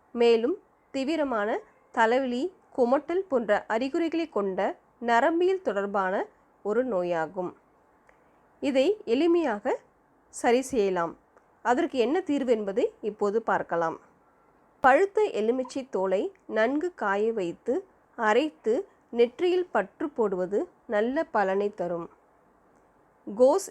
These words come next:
இலைகளை நன்றாக நசுக்கி ஒரு சுத்தமான துணியில் கட்டி தலையின் மீது ஒத்தடம்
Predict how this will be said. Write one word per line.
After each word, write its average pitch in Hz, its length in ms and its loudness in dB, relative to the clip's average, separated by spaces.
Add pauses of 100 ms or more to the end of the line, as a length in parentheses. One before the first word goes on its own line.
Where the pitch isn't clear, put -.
(140)
இலைகளை 220 440 0 (480)
நன்றாக 294 560 0 (120)
நசுக்கி 208 480 -6 (460)
ஒரு 240 220 0
சுத்தமான 381 580 0 (120)
துணியில் 220 480 -4
கட்டி 185 340 -6 (600)
தலையின் 320 500 4
மீது 202 280 -2 (480)
ஒத்தடம் 247 400 -2